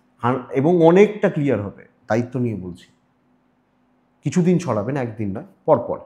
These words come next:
এবার আজকে ছড়ালাম, কালকে নাও ছড়াতে পারি, কিছুদিন করে যান কন্টিনিউ। কন্টিনিউ মানে রোজ না হলেও চলে, রোজ হলে তো আরও ভালো, না হলেও চলে, পরপর কিছুদিন করে যান, দেখুন প্রবলেমটা অনেকটা সলভ হবে।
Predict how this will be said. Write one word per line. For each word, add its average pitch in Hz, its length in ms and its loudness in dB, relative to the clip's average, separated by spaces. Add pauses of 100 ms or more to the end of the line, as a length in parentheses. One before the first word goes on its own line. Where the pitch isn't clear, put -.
(240)
এবার 170 460 0
আজকে 135 340 0
ছড়ালাম, 175 420 2
কালকে 127 300 2
নাও 143 500 0
ছড়াতে 156 340 0
পারি, 156 240 -6 (400)
কিছুদিন 240 420 2
করে 123 240 4
যান 107 180 -2
কন্টিনিউ। 120 460 0
কন্টিনিউ 160 440 0
মানে 262 180 0
রোজ 175 320 0
না 196 180 -2
হলেও 220 220 -2
চলে, 240 220 -2
রোজ 165 280 -2
হলে 208 140 0
তো 208 120 -2
আরও 185 160 -2
ভালো, 190 240 -2
না 165 140 -6
হলেও 165 240 -2
চলে, 214 300 -6 (360)
পরপর 165 280 2
কিছুদিন 147 440 -6
করে 101 180 -6
যান, 87 240 -14
দেখুন 135 400 -2
প্রবলেমটা 123 480 0
অনেকটা 117 300 -6
সলভ 92 320 -12
হবে। 78 200 -18